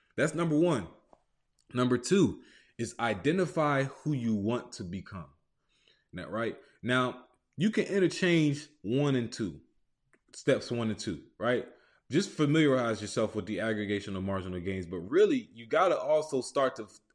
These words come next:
identify who you want to become, because it's gonna be a switch in that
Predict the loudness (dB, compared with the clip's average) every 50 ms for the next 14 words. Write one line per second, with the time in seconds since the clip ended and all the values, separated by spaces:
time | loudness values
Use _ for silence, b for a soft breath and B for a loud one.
0 | _ -8 -4 -4 -4 -2 -2 0 0 0 0 -2 -2 -2 -2 -2 -2 -2 -2 -2
1 | 0 0 2 2 2 2 2 2 0 -2 -6 -8 -8 -8 -8 -8 -8 -8 -8 -8
2 | -8 -12 _ b b b b b b b b b -2 -2 0 0 0 0 0 2
3 | 0 -2 -4 -4 -4 -2 -2 0 0 2 2 0 2 2 2 2 2 0 -2 -6
4 | -8 -6 -4 0 4 6 6 6 4 2 -8 -10 -12 -14 _ _ _ _ _ _
5 | _ _ _ _ -6 -4 -2 -2 0 0 0 2 2 2 0 -2 -6 -16